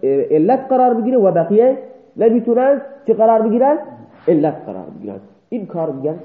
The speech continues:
صبر و تقسیم. حالا مثال میاره.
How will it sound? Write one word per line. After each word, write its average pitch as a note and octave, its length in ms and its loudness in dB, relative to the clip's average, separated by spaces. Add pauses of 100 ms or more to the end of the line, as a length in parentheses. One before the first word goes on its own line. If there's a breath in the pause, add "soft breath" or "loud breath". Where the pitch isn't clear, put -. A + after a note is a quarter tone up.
صبر C3 220 -6
و D3+ 100 -8 (140)
تقسیم. - 280 -20 (1080)
حالا G3 200 -2
مثال F3+ 300 -4 (100)
میاره. - 240 -16